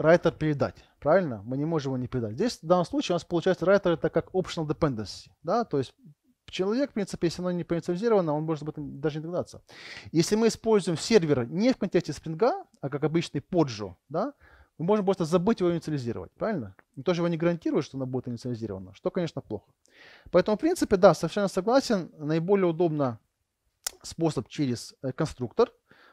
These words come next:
вот. Э, но есть некоторые другие способы.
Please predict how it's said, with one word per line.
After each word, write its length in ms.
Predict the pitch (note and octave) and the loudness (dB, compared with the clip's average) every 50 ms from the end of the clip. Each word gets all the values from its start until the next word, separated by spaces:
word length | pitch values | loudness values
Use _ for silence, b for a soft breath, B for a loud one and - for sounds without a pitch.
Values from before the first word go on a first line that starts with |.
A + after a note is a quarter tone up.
| b | b
вот. 400 | b D#3 F3 F#3 G3 G3 G3 - b b b b b b b b b b b | b 2 6 6 6 6 6 2 b b b b b b b b b b b
Э, 960 | D#3 D3 D3+ D3+ D3+ D3+ D3+ D3+ D3+ D3+ D#3 D#3 D#3 D#3+ E3 D#3+ E3 E3 E3 | 6 8 8 10 10 10 10 10 10 10 10 8 8 8 8 8 6 6 4
но 160 | F3 G3 A#3 B3+ | 4 4 2 2
есть 240 | B3+ A#3+ - - | 2 2 0 0
некоторые 280 | G3+ F#3+ E3+ - F#3 E3+ | -4 -4 0 -2 -2 0
другие 420 | E3 E3+ D#3 E3 D#3 C3 A2+ A#2+ B2 | -2 -4 -2 0 -2 -2 -2 -4 -10
способы. 500 | - - - A2+ - - A2+ G#2+ - | -14 -12 -12 -12 -12 -12 -16 -16 -18